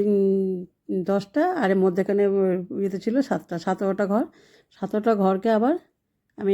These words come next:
এবার নিচেকার ঘেরটা বানাবার জন্য ঘর বাড়াচ্ছি। দেখো আবার এই উল্টাকে নি-, এটাকে নিয়ে একটা সোজা বুনে দিলাম, পরেরটাকে আবার সামনে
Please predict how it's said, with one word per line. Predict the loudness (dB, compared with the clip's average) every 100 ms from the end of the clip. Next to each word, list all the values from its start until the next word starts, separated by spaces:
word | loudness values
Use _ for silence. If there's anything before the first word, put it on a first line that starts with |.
| 2
এবার | 2 0 -2 -6 -8 -2 2
নিচেকার | 2 0 -2 0 0
ঘেরটা | 0 -2 -2
বানাবার | -2 -2 -2 -2
জন্য | 0 0
ঘর | 0 0
বাড়াচ্ছি। | -4 -6 -10 -16 -20 _ _ _ _ -8
দেখো | -4 0
আবার | 2 2
এই | 2
উল্টাকে | -2 -4 -2 -2
নি-, | -2 -4
এটাকে | -4 0
নিয়ে | 0 0 -4 -14
একটা | -10 -8 -6
সোজা | -2 -2
বুনে | 0 0 2
দিলাম, | 2 2 -2 _ _ _ _ _ _ _ _
পরেরটাকে | -2 0 0 -2 -2 -2 0 -2
আবার | -2 -2
সামনে | 0